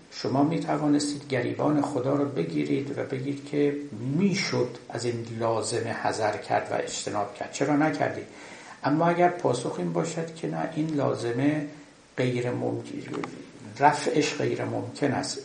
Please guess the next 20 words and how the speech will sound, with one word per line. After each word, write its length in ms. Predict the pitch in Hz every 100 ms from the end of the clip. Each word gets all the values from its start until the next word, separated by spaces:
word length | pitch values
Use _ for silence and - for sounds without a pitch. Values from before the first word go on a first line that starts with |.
| -
امکان 480 | 113 113 151 156 123
نداره، 360 | 107 110 -
ما 120 | 123 135
وقتی 300 | 131 - 127
که 140 | 123
ماده 460 | 113 113 117 - 120
رو 100 | 120
بیافرینیم 840 | 117 117 - 113 123 156 165 - - - -
یک 380 | 135 180 190 -
رشته 300 | 160 - 180
لوازم 720 | 139 127 113 117 113 135 156
با 120 | 139 110
خودش 500 | - 139 147 147 - - - - -
می‌آورد. 540 | 131 120 101 - - - - - - - -
حالا 240 | 127 147 143
مثال 440 | 127 - 139 160
می‌زنم 440 | 160 143 135 127
تا 160 | - 113
شما 340 | - 123 120
ببینید. 420 | 127 127 127 120